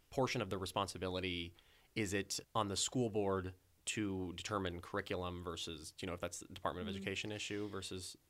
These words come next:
Speaker 2: I, I think that there are a lot of state regulations around curriculum. Um, I,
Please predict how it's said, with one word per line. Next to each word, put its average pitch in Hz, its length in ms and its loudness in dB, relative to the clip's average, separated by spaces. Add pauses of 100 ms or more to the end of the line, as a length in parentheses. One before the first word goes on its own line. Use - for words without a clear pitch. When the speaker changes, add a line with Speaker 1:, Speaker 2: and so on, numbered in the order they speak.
(200)
Speaker 2:
I, 262 260 4 (120)
I 240 120 6
think 330 180 2
that 381 100 0
there 262 140 8
are 190 160 8
a 185 80 6
lot 180 180 4
of 170 80 -2
state - 340 0
regulations 262 840 0
around 240 600 0
curriculum. 262 680 0 (560)
Um, 180 560 -2 (460)
I, - 100 -4